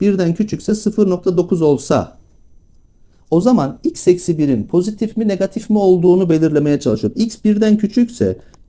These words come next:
x eksi bir kesinlikle negatiftir. Çünkü x'e sıfır nokta dokuz versem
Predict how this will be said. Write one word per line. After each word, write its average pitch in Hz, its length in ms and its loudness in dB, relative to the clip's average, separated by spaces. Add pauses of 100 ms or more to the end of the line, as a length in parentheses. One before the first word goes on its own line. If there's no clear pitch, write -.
x 233 280 0
eksi 165 340 2
bir 120 180 2
kesinlikle 196 720 -2
negatiftir. 214 580 -4
Çünkü 175 220 -10
x'e 196 300 -8
sıfır 214 320 -4
nokta 202 260 0
dokuz 185 280 0
versem 180 360 0